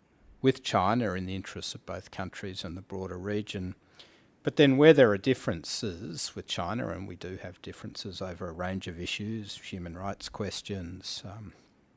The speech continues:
uh, some other questions of, of international governance, and certainly about some of its recent behaviour in the South China Sea and the East China Sea, I think it's very important that we're clear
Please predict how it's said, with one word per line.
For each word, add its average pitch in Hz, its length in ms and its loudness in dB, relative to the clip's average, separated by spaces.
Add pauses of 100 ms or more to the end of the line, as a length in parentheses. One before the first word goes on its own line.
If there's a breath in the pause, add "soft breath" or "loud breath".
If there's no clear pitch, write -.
(560)
uh, 98 220 -10
some 104 240 0
other 98 180 -2
questions 95 680 -8
of, 95 340 -14
of 95 140 -14
international 87 640 -10
governance, 104 640 -8
and 85 100 -12
certainly 104 380 -6
about 90 240 -8
some 90 180 -6
of 87 100 -8
its - 220 -10
recent 92 400 -6 (800 loud breath)
behaviour 104 420 6
in 95 120 -2
the 92 60 -6
South 92 300 -2
China 90 320 -4
Sea - 200 -6
and 85 120 -8
the 92 60 -8
East 101 300 -8
China 92 260 -6
Sea, 98 220 -6
I 92 60 0
think 110 140 2
it's 95 120 -4
very 117 260 6
important 92 520 -2
that 92 200 -12
we're 87 160 -6
clear 110 580 0